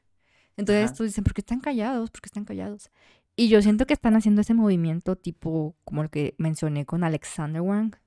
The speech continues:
Speaker 1: que es como que,
Speaker 2: Ok, es-,
Speaker 1: "Pues me voy a
Speaker 2: esperando
Speaker 1: quedar
Speaker 2: que se-
Speaker 1: callada y voy a esperar que si-, pasen cinco años",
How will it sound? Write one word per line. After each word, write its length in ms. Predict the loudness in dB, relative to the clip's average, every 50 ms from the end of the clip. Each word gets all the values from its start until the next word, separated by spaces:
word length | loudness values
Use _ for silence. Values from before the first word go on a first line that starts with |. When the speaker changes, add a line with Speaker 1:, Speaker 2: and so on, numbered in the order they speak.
| _ _ _ _ _ _ _ _ _ _ _ _ _ _ _ _
Speaker 1:
que 120 | -2 -2 -2
es 80 | -2 -2
como 200 | -4 -6 -6 -4
que, 100 | -2 -2
Speaker 2:
Ok, 120 | -2 0 2
es-, 260 | 2 2 2 2 2 2
Speaker 1:
"Pues 140 | 2 4
me 100 | 6 6
voy 160 | 6 6 6 8
a 20 |
Speaker 2:
esperando 40 | 8
Speaker 1:
quedar 320 | 8 8 10 8 6 6
Speaker 2:
que 80 | 4 2
se- 40 | 2
Speaker 1:
callada 580 | 2 0 0 0 0 0 0 0 0 -2 -2 0
y 40 | 0
voy 120 | 0 -2
a 20 | -2
esperar 280 | -2 -2 -2 -2 -2
que 140 | -4 -8 -6
si-, 160 | -4 -4 -6 -6
pasen 300 | _ -8 -4 -2 -2 0
cinco 240 | -2 -2 -2 -2
años", 400 | 0 0 0 0 0 -2 -6 -12